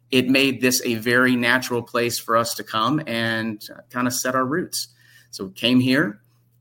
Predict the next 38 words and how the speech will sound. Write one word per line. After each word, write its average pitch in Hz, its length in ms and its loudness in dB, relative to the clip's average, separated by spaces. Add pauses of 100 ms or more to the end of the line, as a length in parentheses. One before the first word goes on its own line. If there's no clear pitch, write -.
(140)
and, 117 640 0
uh, 110 260 -4
I 110 460 0
was 117 160 -2
an 117 60 -2
associate 127 380 0
in - 60 -2
a 113 40 0
practice 123 420 -2
in 113 220 0
Marietta, 113 420 0
Georgia. 120 560 -2 (380)
And 123 80 2
after 123 220 2
a 117 40 -4
couple 120 240 -2
of 117 60 -2
years, 120 400 0
it 104 80 -2
was 123 120 -4
time 123 240 -2
for 147 120 -4
me 151 180 6
to, 156 360 0
to 139 100 -8
be 151 100 4
on 165 80 2
my 170 200 2
own. 190 360 -4
So 123 460 0 (120)
the - 120 -12
practice 160 640 -4
that 117 160 -4
I 117 80 2
found 123 500 -4
here 123 440 0
in 110 200 -6
Dunwoody 123 560 -4